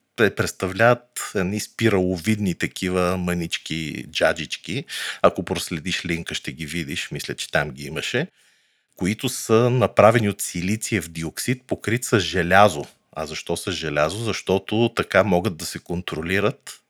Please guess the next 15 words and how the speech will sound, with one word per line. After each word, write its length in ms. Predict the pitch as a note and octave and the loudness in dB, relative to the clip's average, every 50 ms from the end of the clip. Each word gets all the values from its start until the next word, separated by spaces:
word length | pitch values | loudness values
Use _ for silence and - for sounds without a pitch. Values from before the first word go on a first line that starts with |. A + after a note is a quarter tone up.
| _ _ | _ _
дистанционно 760 | - - - - - D#2+ D#2 D2+ - - F#2 F2 G2+ G#2+ | -14 -14 -12 -10 -10 -12 -12 -8 -4 0 0 0 0 0
с 60 | G2+ - | -4 -6
помощта 460 | - F#2+ F2+ F2 - - - G2 G2+ | -4 -2 -2 -2 -2 0 2 2 4
на 100 | G#2+ G#2 | 4 2
устройство, 540 | F2+ - - - F#2 F#2+ G#2 - - - G#2 | 0 -2 -2 -2 0 0 0 0 -4 -8 -8
генериращо 640 | F2+ F2+ E2+ F2 E2+ E2 F2+ G2+ G#2+ G#2 - - B2 | -4 -4 -2 -2 -2 0 0 0 0 -2 -4 -4 -4
магнитно 560 | A#2 F#2+ F2 D#2 E2 F2+ G#2 G#2 - G#2 F2+ | -2 -2 -2 -4 -4 -6 -8 -6 -4 -4 -6
поле 440 | - - - D#2+ E2 E2+ F2+ F#2 - - - - - - - - - - - | -4 -6 -6 -2 0 2 2 2 0 -2 -8 -10 -8 -8 -8 -10 -12 -12 -12
с 120 | - - - | -12 -8 -6
нисък 280 | F2 E2+ - - G2 - - | -4 -4 -2 -4 -6 -6 -6
интензитет, 760 | E2+ E2 D#2+ - - F2 E2+ - D#2+ - _ - E2 - _ _ - | -8 -8 -8 -6 -6 -6 -6 -6 -10 -8 _ -2 -2 -2 _ _ -4
чрез 220 | - G#2 E2 - | -2 -2 -2 -2
което 580 | - - F#2+ F2+ - - G#2 A2 A2+ A#2 G#2+ A2 | 0 0 2 2 0 0 -2 -2 -2 -2 -4 -6
ги 140 | A2+ G#2+ A2+ | -6 -4 0
насочва. 560 | A2 G#2 G2 - - A#2 G#2+ - - - - | 0 0 2 4 6 6 6 4 0 -8 -8